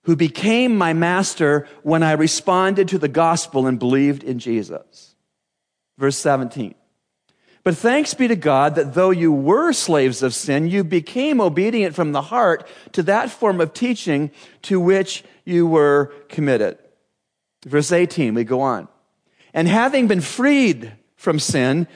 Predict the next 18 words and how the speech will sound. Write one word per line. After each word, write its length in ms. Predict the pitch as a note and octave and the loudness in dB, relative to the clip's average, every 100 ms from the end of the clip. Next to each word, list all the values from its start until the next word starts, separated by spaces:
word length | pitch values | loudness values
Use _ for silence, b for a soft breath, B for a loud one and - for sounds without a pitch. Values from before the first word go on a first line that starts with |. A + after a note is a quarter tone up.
| B - | B -8
you 180 | D#3 F#3 | -2 0
became 480 | F3 - G#3 F#3+ | -2 0 0 2
slaves 960 | F#3 - G3+ A3 F#3 C#3+ D3 D3 - - _ _ _ _ _ - | -2 -2 0 2 2 2 0 -4 -10 -12 _ _ _ _ _ -6
of 140 | C3 | -2
righteousness." 840 | C#3+ E3+ - A#2 - F2 - - _ _ _ _ _ b b | 0 0 -4 -12 -12 -14 -18 -20 _ _ _ _ _ b b
Having 440 | - G#3 G3+ G#3 F3 | -2 0 2 0 2
been 260 | F#3 E3+ - | 0 0 -6
freed 800 | - - - B3+ B3 D#3 D#3+ F3 - b | -16 -16 -2 2 4 4 2 0 -6 b
from 220 | - F#3 D#3 | -8 -6 -4
sin, 380 | - A3+ E3+ | -2 0 0
you 180 | E3+ F#3 | 0 0
became 760 | D#3+ D#3+ - B3 F#3 D3+ E3+ D#3+ b - | 0 -2 -2 0 2 0 0 -4 b -16
slaves 760 | - A#3 A#3+ C#3+ D3+ D#3 - b b b _ | -4 0 2 4 2 -4 -12 b b b _
of 120 | D#3+ | -2
righteousness. 760 | F3+ F#3 - D3 A#2 - - - _ _ _ _ _ _ _ _ _ _ _ _ - _ _ | 0 0 -2 -10 -14 -18 -20 -20 _ _ _ _ _ _ _ _ _ _ _ _ -20 _ _
Brothers 580 | C#3+ B2+ D#3+ D#3 C3+ - | -8 0 2 2 0 -4
and 340 | - D3 C#3+ | -4 -2 -2
sisters, 600 | - A3 - F#3+ B2 - | -2 -2 0 0 0 -4